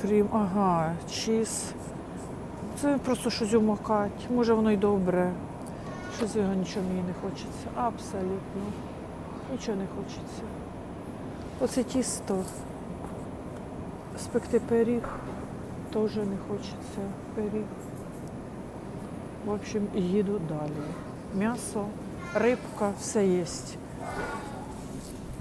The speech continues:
Все є. Що хочеш, то все є. Так, мені треба взяти. Так, що це таке за приправа? Бага.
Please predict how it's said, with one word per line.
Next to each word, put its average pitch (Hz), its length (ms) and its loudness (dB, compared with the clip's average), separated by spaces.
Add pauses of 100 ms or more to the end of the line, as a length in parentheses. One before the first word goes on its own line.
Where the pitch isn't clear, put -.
(280)
Все 220 280 2
є. 185 180 4
Що - 320 -2
хочеш, 247 420 2
то - 140 -2
все 202 280 2
є. 170 220 2 (960)
Так, 202 220 4 (340)
мені 226 300 4
треба 214 280 2
взяти. 208 400 0 (2750)
Так, 202 220 0
що - 160 -6
це - 140 -6
таке 190 280 0
за 175 320 4
приправа? 160 580 -2 (1120)
Бага. 180 600 0